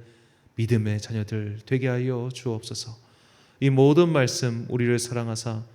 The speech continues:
생명과 진리의 길을 보여주신 예수 그리스도의 이름으로 기도드립니다. 아멘.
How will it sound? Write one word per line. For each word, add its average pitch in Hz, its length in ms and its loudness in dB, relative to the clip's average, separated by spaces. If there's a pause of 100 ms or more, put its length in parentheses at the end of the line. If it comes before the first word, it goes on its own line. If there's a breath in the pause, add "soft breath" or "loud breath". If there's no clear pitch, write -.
(140 soft breath)
생명과 120 500 -2
진리의 131 340 0
길을 143 180 -2
보여주신 117 640 -4 (260 loud breath)
예수 107 420 0
그리스도의 127 440 2
이름으로 120 440 0
기도드립니다. 107 680 -6 (440 soft breath)
아멘. 95 420 -4